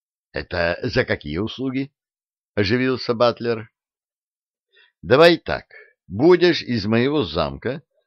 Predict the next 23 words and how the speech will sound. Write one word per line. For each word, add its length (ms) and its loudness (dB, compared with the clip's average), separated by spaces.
доставлять 600 0
сюда 340 2
сундучки 800 -8
с 260 -10
золотом, 580 -2
и 120 -2
десять 500 -2
процентов 680 -2
от 180 -4
них 240 -8
за 220 -4
хлопоты 640 -4
твои". 380 -4
Батлера 880 2
качнуло. 880 -8
"Да 260 8
за 280 2
такой 340 4
процент 520 4
я 400 6
и 280 0
ефрейтором 720 2
согласен", 680 2